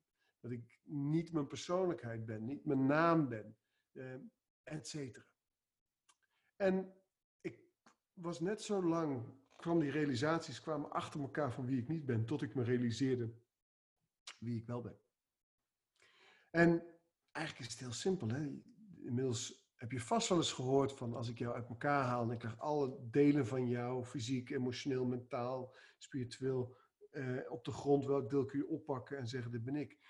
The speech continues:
Dat bestaat niet, dat deel. Dat is er niet. Dat is een auto. Als je een auto uit elkaar sloopt, kun je niet één onderdeel pakken en zeggen: "Kijk, dit is de auto."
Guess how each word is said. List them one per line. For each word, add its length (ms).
Dat 100
bestaat 400
niet, 200
dat 160
deel. 240
Dat 120
is 120
er 100
niet. 300
Dat 120
is 80
een 100
auto. 380
Als 140
je 60
een 60
auto 280
uit 100
elkaar 340
sloopt, 320
kun 120
je 60
niet 120
één 200
onderdeel 340
pakken 260
en 60
zeggen: 120
"Kijk, 240
dit 100
is 80
de 60
auto." 380